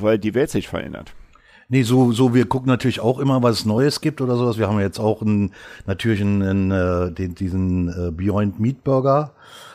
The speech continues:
Speaker 2: und sowas. Und der läuft auch richtig gut oder sowas. Das haben wir natürlich auch eingeführt, klar.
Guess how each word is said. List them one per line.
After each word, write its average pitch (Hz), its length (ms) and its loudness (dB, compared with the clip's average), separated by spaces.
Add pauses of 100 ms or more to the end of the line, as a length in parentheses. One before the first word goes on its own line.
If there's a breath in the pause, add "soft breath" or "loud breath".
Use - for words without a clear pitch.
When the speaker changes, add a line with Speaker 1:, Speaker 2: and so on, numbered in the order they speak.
Speaker 2:
und 113 140 0
sowas. 104 260 0
Und 98 60 -2
der 98 100 2
läuft 104 240 0
auch 98 80 -4
richtig 95 300 -4
gut 120 240 -4
oder 107 160 2
sowas. 101 160 -2
Das 104 120 -8
haben 110 80 -2
wir 107 60 0
natürlich 104 340 -4
auch 107 200 -6
eingeführt, 139 760 0
klar. 127 400 -2